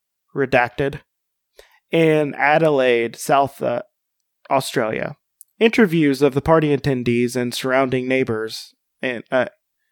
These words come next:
s-, and follow-up investigations failed to provide any information regarding their origins. Anesthetics were, uh, administered to all witnesses. So, so there is a, uh, there is an interview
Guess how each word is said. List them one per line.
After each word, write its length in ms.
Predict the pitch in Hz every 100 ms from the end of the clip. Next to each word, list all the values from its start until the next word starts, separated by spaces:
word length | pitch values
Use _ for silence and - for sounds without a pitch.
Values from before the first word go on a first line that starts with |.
| _ -
s-, 260 | - - _
and 460 | 190 208 139 123 -
follow-up 580 | - 160 151 139 131
investigations 720 | 131 127 123 - 123 113 127 -
failed 220 | 160 160
to 40 |
provide 280 | 147 139 127
any 380 | 131 131 123 123 -
information 680 | 131 120 117 113 110 120
regarding 560 | 110 - 120 113 107 104 - - -
their 180 | 135 117
origins. 640 | 113 101 - 71 - - - _ _ _ _ - -
Anesthetics 580 | 160 151 160 143 135
were, 220 | 143 139 -
uh, 260 | 147 131 120 - -
administered 500 | 147 143 131 - 143
to 80 | 135
all 220 | 131 127
witnesses. 600 | 120 - 107 - - - - _ _ _
So, 380 | - - 123 104 - _ _ _ _ _ -
so 200 | - 175
there 180 | 156 135
is 260 | 175 180
a, 200 | 220 208
uh, 340 | 175 175 170 165
there 220 | 151 139
is 200 | 143 160
an 80 | 180
interview 480 | 160 151 131 123